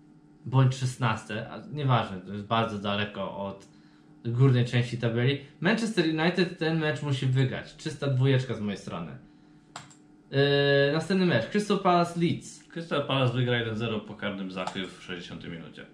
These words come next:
Speaker 1: Proszę cię bardzo, kurs dwa dziewięćdziesiąt pięć, bardzo wysoki. Ja w tym meczu stawiam na czystego X-a.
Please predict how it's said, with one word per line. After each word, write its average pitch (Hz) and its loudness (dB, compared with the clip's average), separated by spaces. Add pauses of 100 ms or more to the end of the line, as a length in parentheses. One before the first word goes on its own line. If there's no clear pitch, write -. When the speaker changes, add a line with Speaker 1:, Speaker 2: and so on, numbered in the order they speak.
(360)
Speaker 1:
Proszę 131 -4
cię 123 -4
bardzo, 127 4
kurs 131 6
dwa 127 2
dziewięćdziesiąt 120 0
pięć, 104 -2
bardzo 117 0
wysoki. 107 -8 (500)
Ja 147 4
w 147 -2
tym 160 2
meczu 156 -2
stawiam 147 0
na 135 6
czystego 135 -2
X-a. 123 -4